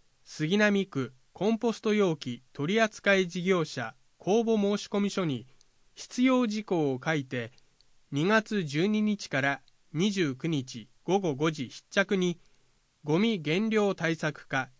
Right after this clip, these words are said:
事業計画係、区役所西棟七階、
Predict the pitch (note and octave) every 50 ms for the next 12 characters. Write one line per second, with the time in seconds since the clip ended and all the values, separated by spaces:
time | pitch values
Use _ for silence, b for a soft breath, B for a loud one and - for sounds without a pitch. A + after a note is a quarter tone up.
0 | _ - C3+ F#3 G#3+ G#3 G3+ F3 D3 C3 B2+ - - D#3+ G3 G3 F#3+ F3 D#3+ F3
1 | D#3+ D3 C#3 C3 B2+ A#2 G#2+ G#2+ - - _ _ _ _ _ _ _ _ _ _
2 | _ _ _ _ - E3 F#3 G#3 A3 G#3+ - - - D#3+ C3+ B2+ A#2+ B2 - -
3 | - F3 E3 D#3+ D3+ C3 A#2 A#2 C3 C#3+ C#3 C3+ C#3 B2+ B2 A2+ -